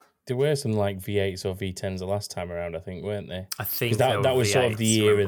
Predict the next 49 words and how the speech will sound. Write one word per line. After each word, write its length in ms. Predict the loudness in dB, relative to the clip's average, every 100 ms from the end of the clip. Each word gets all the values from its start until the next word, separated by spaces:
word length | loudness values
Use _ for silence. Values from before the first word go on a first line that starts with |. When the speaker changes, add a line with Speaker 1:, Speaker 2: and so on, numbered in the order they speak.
| 0
Speaker 1:
that 80 | 2
we 80 | 2
were 180 | 4
in 140 | 2 2
Speaker 2:
yeah. 60 | 2
Speaker 1:
anyway, 480 | 0 -2 -2 -2
so 140 | -2 -2
it, 180 | -2 -6 -10
Speaker 2:
Yeah. 340 | -6 -4 -2 0
Speaker 1:
it 60 |
was 160 | 0 2
probably 380 | 2 2 4 4
the 120 | 2
same 600 | 2 4 4 4 -2 -6 _
or 220 | 0 2
similar 460 | 0 0 0 2 0
spec 360 | 0 -2 -2 -4
engine 380 | -4 -6 -8 -8
to 280 | -4 -4 -6 _ _ _ _ _
what 180 | -6 -2
Formula 260 | -4 -2 -4
One 100 | -4
was 120 | -4
working 320 | -2 -2 -4
to 100 | -8
at 60 | -8
the 80 | -8
time 480 | -6 -4 -4 -6 -10
in, 260 | -12 -14 -18 _ _ _ _
in 100 | -8
retrospect, 760 | -8 -8 -16 -10 -10 -10 -16 -8
but 260 | -6 -6 -12 _ _ _ -12
Speaker 2:
Yeah, 460 | -6 -6 -4 -6 -4
I've 180 | -2 2
Speaker 1:
if 140 | 2
they 80 | 4
return 520 | 2 2 2 4 4
to 100 | 0
something 340 | -4 -6 -6 -4
like 220 | -6 -6
that, 220 | -6 -6
or 480 | -4 -4 -2 -2 -4 -10 _ -18
Speaker 2:
Well, 140 | -2 0
I've 60 | 0
seen 320 | 0 -2 -2
talk 380 | 0 0 0 -4
of 120 | -8
them, 220 | -8 -4
like, 560 | -2 -2 -6 -14 -20